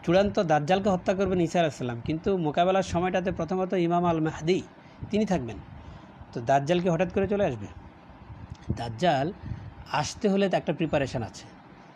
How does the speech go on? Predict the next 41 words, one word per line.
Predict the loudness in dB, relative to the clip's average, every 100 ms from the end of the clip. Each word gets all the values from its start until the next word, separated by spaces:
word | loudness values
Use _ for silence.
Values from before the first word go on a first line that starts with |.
| -6
অনেকগুলো | 0 0 2 0
শর্ত | 2 -2 0 0
পূরণ | 2 2
করা | 2 0 0
ছাড়া | 0 0
দাজ্জাল | 2 0 0 -2
পৃথিবীতে | -2 -2 0
আসতে | -2 -2 0
পারবে | 0 0
না, |
অর্থাৎ | -2 -2
তাকে | -2 0
মুক্ত | 0 -2 -2
করা | 0 2
হবে | 2 -2
না, | -6 -10 -12
সে | -4 -2
বন্দী | 2 4 4
আছে। | 2 -2 -16 -16 -18 -18 -14 -2
হযরত | 2 2 2
তামিম | 2 4 4
দারি | 4 4 6
রাদিয়াল্লাহু | 4 4 2
তাআলা | 2 2
আনহুর | 2 0
যে | 0
হাদিস, | 0 0 -2
সে | -2 0
হাদিস | 0 0
অনুযায়ী | -2 0 2
আমরা | 2 0
জানি | 0 0
যে | 0 -2 -4 -12 -20 -20 -20 -2
দাজ্জাল | 2 2 2 2
যে | 2 2
জায়গায় | 4 6 6
আছে | 6 4 0 0
সে | 0 2
নিজে | 4 4 2
দুনিয়ার | 2 2 2 0
কিছু | -4